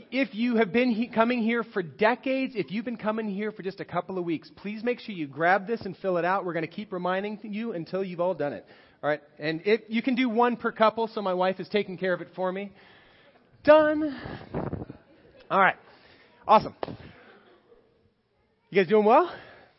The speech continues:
All right. Well, for those of you who are, are, uh, just visiting or something, my name's Eric. I'm the lead pastor here. Really, really glad that you're here. I was thinking this week, like, you know what I hate?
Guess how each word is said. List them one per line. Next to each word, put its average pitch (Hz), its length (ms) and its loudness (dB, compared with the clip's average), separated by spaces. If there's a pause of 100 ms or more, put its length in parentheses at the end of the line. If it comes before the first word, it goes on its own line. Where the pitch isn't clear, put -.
(380)
All 165 160 6
right. 202 200 8 (760)
Well, 185 100 -6
for 202 100 -4
those 220 220 4
of 185 80 -4
you 226 160 -2
who 226 140 0
are, 196 280 4
are, 180 320 0 (140)
uh, 160 220 0
just 143 260 -10
visiting 226 340 -2
or 214 40 -6
something, 214 180 -4
my 190 120 0
name's 185 200 -4
Eric. 185 240 -2
I'm 175 100 -4
the 170 60 -4
lead 160 200 -4
pastor 175 360 -4
here. 175 160 -6
Really, 165 280 -4
really 160 200 -4
glad 147 240 0
that 139 140 -10
you're 127 120 -10
here. 170 360 -8 (880)
I 180 80 -2
was 262 80 -2
thinking 269 300 -4
this 165 200 -8
week, 131 220 -6
like, 143 200 -4 (760)
you 156 100 -6
know 208 80 -2
what 311 80 0
I 330 60 0
hate? 156 440 -10